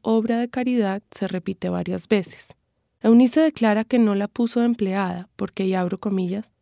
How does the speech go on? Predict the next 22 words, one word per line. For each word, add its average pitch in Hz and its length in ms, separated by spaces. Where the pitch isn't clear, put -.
"¿quién 233 280
pone 247 240
a 247 40
una 247 140
niña 240 340
de 202 80
cinco 214 520
o 196 100
seis 196 340
años 202 420
o 196 80
siete 196 560
a 202 120
manejar 185 420
una 196 140
estufa 202 400
de 196 100
gas 180 240
para 196 180
que 185 140
se 175 80
estalle?", 190 500